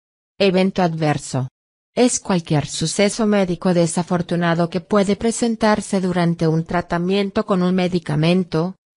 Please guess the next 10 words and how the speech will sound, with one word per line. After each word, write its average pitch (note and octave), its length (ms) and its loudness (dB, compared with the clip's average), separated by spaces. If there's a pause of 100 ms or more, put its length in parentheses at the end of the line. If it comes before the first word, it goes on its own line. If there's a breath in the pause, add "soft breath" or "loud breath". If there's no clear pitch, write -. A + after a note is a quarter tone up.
pero F3 300 6
que F3+ 120 -2
no F#3 160 2
tiene G#3+ 320 2
necesariamente F3 1040 0
relación E3+ 600 0
causal F#3 600 0
con G3 180 -2
el F3+ 140 2
mismo. C#3 580 -2